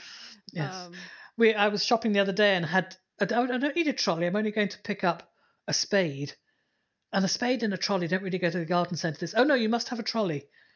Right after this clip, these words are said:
Speaker 1: And I looked at her and said, "It makes you stay away from other people." I went, "Okay, fine."
Speaker 2: Ah,
Speaker 1: <laughs> So
Speaker 2: yeah.
Speaker 1: I'm going round with a trolley and I've got one of these tiny trowels in it. <laughs> But yes, it made people stay the distance apart.
Speaker 2: Exactly. Yeah.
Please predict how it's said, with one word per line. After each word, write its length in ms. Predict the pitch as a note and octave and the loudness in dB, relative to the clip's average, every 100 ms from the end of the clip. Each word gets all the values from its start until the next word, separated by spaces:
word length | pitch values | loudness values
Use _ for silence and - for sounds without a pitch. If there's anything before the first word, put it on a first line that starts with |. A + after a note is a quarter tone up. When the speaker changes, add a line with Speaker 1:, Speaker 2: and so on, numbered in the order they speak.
| _ _ - | _ _ -4
Speaker 1:
And 100 | G#3+ | 0
I 60 | G#3+ | 2
looked 200 | B3 A3 | 2 0
at 20 | |
her 40 | |
and 60 | G3 | 0
said, 140 | G#3 | 0
"It 100 | G#3+ | 2
makes 240 | A3+ A3+ - | 0 0 -2
you 60 | |
stay 240 | - A#3 A3+ | -2 -2 0
away 200 | A3 G3+ | 0 -2
from 140 | G#3 | -4
other 100 | F#3+ | -6
people." 380 | - A3 - D3 | -4 -6 -4 -4
I 20 | |
went, 140 | D3+ E3 - - | -4 -4 -8 -4
"Okay, 220 | G#3 - | -4 -4
fine." 240 | D3+ - - | -4 -2 -2
Speaker 2:
Ah, 840 | - A5 A5 A5 A#5 G#5+ A3+ A3 | 0 0 0 -2 -6 -4 -6 -6
Speaker 1:
<laughs> 20 | A3 | -4
So 140 | D4 | 0
Speaker 2:
yeah. 80 | C#4 | 2
Speaker 1:
I'm 80 | C#4 | 2
going 240 | - E4+ | 2 2
round 240 | A3+ C#4 B3 | 4 2 2
with 140 | A#3 | -4
a 20 | |
trolley 480 | A3 - A#3 F#3+ F#3 - - - | -2 2 2 2 0 -4 -10 0
and 80 | G#3+ | 0
I've 80 | G#3 | 0
got 80 | |
one 80 | G#3 | -2
of 40 | A3 | 0
these 140 | G#3+ | -2
tiny 320 | - A3+ A#3+ | -2 -2 -2
trowels 420 | A#3+ A#3+ A#3+ A3 F3 | -2 -2 -2 -2 -2
in 80 | E3 | -2
it. 120 | G#3 - | -4 -4
<laughs> 80 | D4 - - - - - - - _ - - _ _ - - - - - | -6 -8 -16 -18 -20 -20 -20 -20 _ -20 -20 _ _ -12 -10 -10 -6 -2
But 120 | A#3 | 0
yes, 240 | G#3 D#3 F#3+ | 0 -2 -4
it 120 | F#3 | -2
made 220 | F#3+ F3+ | -2 -2
people 240 | F3+ F3 | -4 -10
stay 400 | E3+ F3 E3 D#3 D#3 | -6 -2 -2 -4 -8
the 60 | |
distance 300 | E3 D#3+ F3 | -8 -8 -8
apart. 300 | - E3+ E3 E3+ _ _ | -14 -10 -10 -12 _ _
Speaker 2:
Exactly. 600 | G3+ G#3+ - C#4 - - D3+ _ _ _ | -20 -20 -20 -20 -20 -20 -20 _ _ _
Yeah. 200 | F#3 | -20